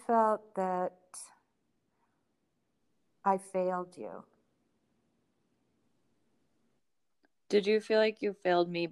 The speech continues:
Speaker 2: because I had an eating disorder and because I felt suicidal and because I've had manic episodes? Or did you feel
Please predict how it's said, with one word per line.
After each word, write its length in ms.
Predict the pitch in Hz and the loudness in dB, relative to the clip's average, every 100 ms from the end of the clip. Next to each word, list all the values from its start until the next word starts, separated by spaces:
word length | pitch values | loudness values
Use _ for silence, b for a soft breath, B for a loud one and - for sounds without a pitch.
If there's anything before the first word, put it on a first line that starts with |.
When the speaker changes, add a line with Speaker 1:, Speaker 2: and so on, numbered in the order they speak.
| - | -2
Speaker 2:
because 1000 | 165 - - - 170 170 185 196 190 - - _ _ _ _ - | -4 -2 -8 4 6 8 6 2 -6 -18 -20 _ _ _ _ -2
I 180 | 170 | 0
had 360 | 175 - 165 180 | 0 2 4 4
an 140 | 214 | 2
eating 280 | 220 226 226 | -2 -4 -4
disorder 400 | 220 - 214 214 | -6 -4 -2 0
and 140 | 196 175 | 0 0
because 420 | - - 170 180 | -6 0 0 2
I 120 | 190 | 0
felt 280 | 190 196 - | 2 -2 -2
suicidal 580 | 196 190 - 185 190 185 | -4 -4 0 0 2 2
and 100 | 170 | 0
because 360 | - 160 170 | -6 -2 0
I've 180 | 175 175 | 0 0
had 200 | 180 175 | 0 0
manic 320 | 185 185 180 | -2 -6 -4
episodes? 500 | 185 190 - 185 180 | -4 -4 -4 -4 -2
Or 100 | 185 | -4
did 220 | - 160 | -2 -2
you 140 | 160 156 | -2 -2
feel 440 | - 156 156 156 | 4 8 8 6